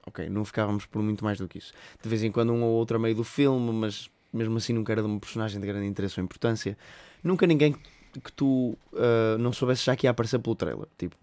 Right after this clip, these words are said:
o facto de Tony Stark aparecer no primeiro Spider-Man não foi surpresa para ninguém, porque toda a gente viu o trailer e era um dos conceitos principais do filme. E já agora um dos seus maiores problemas também. Ahm, pronto, mas, eh, eu gostei bastante do primeiro Doctor Strange. É dos meus filmes preferidos,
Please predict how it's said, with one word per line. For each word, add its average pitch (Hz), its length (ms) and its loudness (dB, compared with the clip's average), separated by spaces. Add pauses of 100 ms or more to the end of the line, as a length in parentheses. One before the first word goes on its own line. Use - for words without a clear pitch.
o - 60 -20
facto - 240 -4
de - 60 -18
Tony 98 240 0
Stark 95 340 -2
aparecer 104 380 0
no 107 120 0
primeiro 107 320 -2
Spider-Man 120 460 -2
não 131 140 -2
foi 127 160 -4
surpresa 135 360 0
para 135 140 -4
ninguém, 160 320 0
porque - 300 -12 (340)
toda 101 160 -6
a 98 40 -2
gente 110 220 -6
viu 117 100 2
o 120 40 0
trailer 101 400 0
e 92 120 -2
era 92 140 -2
um 92 80 -2
dos 92 120 -8
conceitos 101 400 -4
principais 107 440 -4
do 101 60 -8
filme. - 240 -14 (720)
E 98 40 -2
já 95 100 0
agora 95 180 0
um 95 40 2
dos 98 100 -6
seus 92 100 -8
maiores 98 200 -2
problemas 85 440 -8
também. 85 220 -10 (500)
Ahm, 127 720 4 (260)
pronto, 120 320 2
mas, 151 300 4
eh, 151 560 10 (340)
eu 196 120 10
gostei 196 240 4
bastante 131 480 0
do 123 80 -6
primeiro 120 280 0
Doctor 110 220 -2
Strange. 98 460 -6
É 104 100 -4
dos 110 240 -2
meus 107 240 -2
filmes - 480 -4
preferidos, - 640 -6